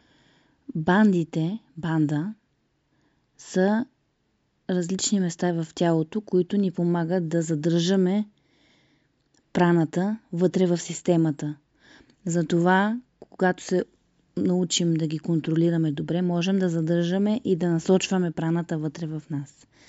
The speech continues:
За да изпълним маха банда или тройната ключалка, а, трябва да заключим, да активизираме три ключалки, а именно Джаландара банда, Удиана банда и Мула банда. Джаландара банда, това е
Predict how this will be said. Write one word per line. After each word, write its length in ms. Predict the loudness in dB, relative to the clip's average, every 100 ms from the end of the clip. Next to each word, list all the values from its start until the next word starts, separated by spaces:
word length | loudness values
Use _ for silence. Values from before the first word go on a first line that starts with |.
| -20 -20 -4
За 80 | 2
да 80 | 2
изпълним 560 | 4 6 8 8 4
маха 320 | -2 -4 -4 -6
банда 580 | -4 -2 -4 -4 -8 -10 _ _ _ _
или 200 | -2 0
тройната 420 | 2 2 2 -2
ключалка, 720 | -6 -6 -2 0 0 2 0 -2 _ _ _ _ _ _ -6
а, 340 | -4 -2 -4
трябва 340 | 0 2 4
да 100 | 2
заключим, 840 | 2 -2 -4 -4 0 2 2 0 -6 _ _ _
да 160 | -4 -2
активизираме 720 | 0 2 2 4 4 4 0
три 200 | -2 -6
ключалки, 600 | -4 -6 -4 -6 -6 -4
а 100 | -2
именно 400 | 0 0 0 0
Джаландара 720 | 0 2 2 2 2 0 -2
банда, 500 | -4 -4 -4 -4 -6 -10 _ -20 -20 -12
Удиана 640 | 2 4 6 4 4 2 2
банда 320 | 0 0 0
и 100 | 2
Мула 420 | 4 6 4 2
банда. 440 | -2 -4 -4 -4 -10 _ -20 -20 _
Джаландара 640 | 0 2 4 2 2 0 0
банда, 640 | 2 4 4 4 2 -2
това 420 | -4 -2 0 0 0
е 200 | 0